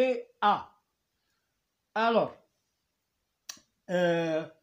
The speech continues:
on a B C, c'est le vecteur directeur de, de delta. Delta, il a pour équation A X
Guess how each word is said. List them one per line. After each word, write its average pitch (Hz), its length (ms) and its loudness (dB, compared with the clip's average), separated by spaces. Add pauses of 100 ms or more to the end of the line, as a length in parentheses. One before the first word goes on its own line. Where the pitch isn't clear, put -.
(960)
on 226 300 0
a 226 320 2
B 156 320 0
C, 214 480 -2
c'est - 180 -8
le 180 100 -6
vecteur 185 520 -6
directeur 170 680 -6
de, 117 440 -8 (160)
de 123 240 -12
delta. 208 680 -4
Delta, 214 760 -2 (260)
il 202 220 -2
a 202 120 2
pour 202 260 -8
équation 175 800 -6
A 214 280 0
X - 440 -8